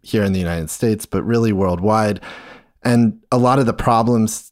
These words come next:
to it are kind of coming to light right now. We're seeing that with, with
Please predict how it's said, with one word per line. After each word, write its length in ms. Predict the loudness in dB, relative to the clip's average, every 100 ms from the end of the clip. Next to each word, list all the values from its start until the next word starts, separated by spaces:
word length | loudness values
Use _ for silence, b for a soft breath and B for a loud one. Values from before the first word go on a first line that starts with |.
| -8
to 180 | 0 2
it 80 | 2
are 100 | -2
kind 200 | -2 -2
of 120 | -4
coming 480 | -4 0 2 0 -2
to 120 | -2
light 320 | 0 0 -2
right 220 | -2 -4 -2
now. 300 | -2 0 -2
We're 140 | -2
seeing 380 | -4 -4 -2 -2
that 260 | -2 -4
with, 320 | -4 -6 -8 -8
with 300 | -8 -8